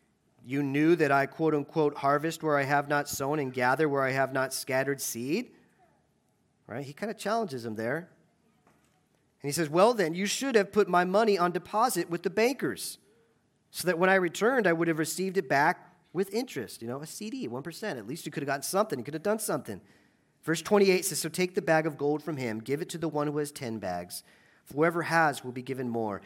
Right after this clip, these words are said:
and they will have an abundance. Whoever does not have, even what they have will be taken from them, and throw that worthless servant outside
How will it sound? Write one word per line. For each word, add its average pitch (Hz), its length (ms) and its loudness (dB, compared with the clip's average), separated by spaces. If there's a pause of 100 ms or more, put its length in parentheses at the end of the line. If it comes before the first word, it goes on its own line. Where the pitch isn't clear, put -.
(140)
and 120 140 -8
they 135 80 0
will 135 140 -2
have 147 400 0
an 139 80 -4
abundance. 113 580 -6 (200)
Whoever 170 280 2
does 160 240 0
not 170 240 4
have, 135 340 0
even 170 280 -4
what 156 160 -2
they 156 260 0 (220)
have 160 360 0
will 135 100 -4
be 135 100 -8
taken 147 480 -6
from 156 260 -2
them, 147 300 -2 (320)
and 135 180 -8
throw 170 240 0
that 170 180 -6
worthless 147 400 -6
servant 123 400 -8
outside 104 640 -4